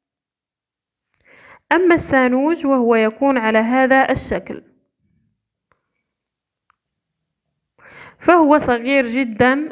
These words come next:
وشكله شكل حبات السمسم أو الجنجلان، يكون على هذا الشكل، فهو صغير جدًا جدًا.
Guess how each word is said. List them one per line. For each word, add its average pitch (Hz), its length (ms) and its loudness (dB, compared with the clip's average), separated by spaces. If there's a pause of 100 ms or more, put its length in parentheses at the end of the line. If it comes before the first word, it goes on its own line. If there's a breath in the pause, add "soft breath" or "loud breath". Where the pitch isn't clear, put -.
(100)
وشكله 254 1800 2
شكل 277 460 -4 (260 loud breath)
حبات 262 520 0
السمسم 262 680 -2
أو 220 140 -2
الجنجلان، 247 720 0
يكون 262 380 -2
على 247 220 -2
هذا 233 480 0
الشكل، 320 540 -4 (360 soft breath)
فهو 285 380 2
صغير 262 540 0
جدًا 254 500 -2
جدًا. 208 440 -8